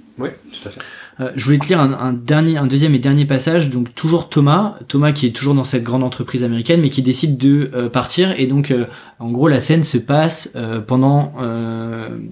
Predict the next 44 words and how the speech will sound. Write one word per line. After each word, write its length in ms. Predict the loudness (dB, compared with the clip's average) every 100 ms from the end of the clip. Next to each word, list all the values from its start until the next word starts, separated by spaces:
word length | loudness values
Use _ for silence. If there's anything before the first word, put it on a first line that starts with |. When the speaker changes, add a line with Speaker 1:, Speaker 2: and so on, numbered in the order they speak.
| -16 -4
Speaker 2:
le 180 | -4
pot 140 | 2 2
de 60 |
départ 320 | 2 2 0 -2
de 80 |
mémoire. 340 | -2 -2 -6 -12 _ _
Speaker 1:
Hmm. 100 | -16 -16 -18 _ _ _ _ _ _ -14 -14 -16 -20 -8
Speaker 2:
Et 80 | 0
un 80 | 2
de 40 |
ses 80 | 4
collègues 220 | 4 4
lui 100 | 2
dit, 220 | 2 4 4
euh, 240 | 2 -2 -6 -16 -20 -12
euh, « 160 | -12 -4
T'as 120 | 0
vraiment 180 | 4 4
de 40 |
la 60 | 4
chance 240 | 2 0
de 80 | 0
partir. 540 | -2 -2 0 0 -2 -6 -18 _ -14
Euh, 340 | -10 -10 -10
moi, 380 | -12 -10 -2 -2
je 80 | 0
peux 80 |
pas 100 | 0
en 60 | 0
faire 160 | 0 0
autant. » 360 | 0 -2 -2 _ -20 -20 -20 _
Et 280 | 0 0 0 -8 -20 _ _ _
à 80 | -6
ce 140 | 0 4
moment-là, 640 | 4 6 4 2 -2 -6
euh, 440 | -6 -4 -4 -8 -10 -14 _ _ _ -14
Thomas 340 | -2 2 4 2 0
répond 640 | -4 -2 -2 2 2 2 -4 _ _ _ _ _ _ _ _ _ -8
cette 220 | -6 -2
phrase 260 | 0 0
que, 140 | -2 -8
que 100 | -10
je 80 | -6
trouve 240 | -2 -2